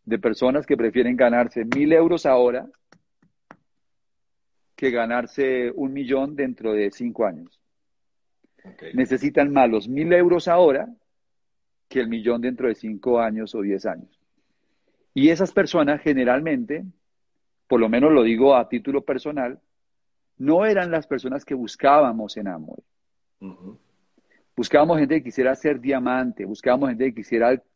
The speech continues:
Speaker 1: resultados muy grandes. Y la persona que quería arrancar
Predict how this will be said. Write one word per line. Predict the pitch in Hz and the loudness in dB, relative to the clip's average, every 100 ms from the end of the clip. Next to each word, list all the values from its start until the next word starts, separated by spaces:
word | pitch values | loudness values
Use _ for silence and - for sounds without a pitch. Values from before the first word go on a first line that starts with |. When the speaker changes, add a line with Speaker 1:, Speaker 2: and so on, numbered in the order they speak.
| _ - | _ -14
Speaker 1:
resultados | - 123 - 107 - 117 127 120 - | -4 -4 -4 -4 2 4 4 0 -8
muy | 131 131 139 143 | -8 0 2 4
grandes. | 139 135 139 104 73 _ _ _ _ _ _ - | 4 2 0 -4 -12 _ _ _ _ _ _ 2
Y | |
la | 127 | 2
persona | 123 135 156 | 2 0 -2
que | 156 151 | -2 -4
quería | 135 120 131 147 | -2 0 2 2
arrancar | 143 127 117 131 135 139 139 | 2 -2 -2 0 2 0 -4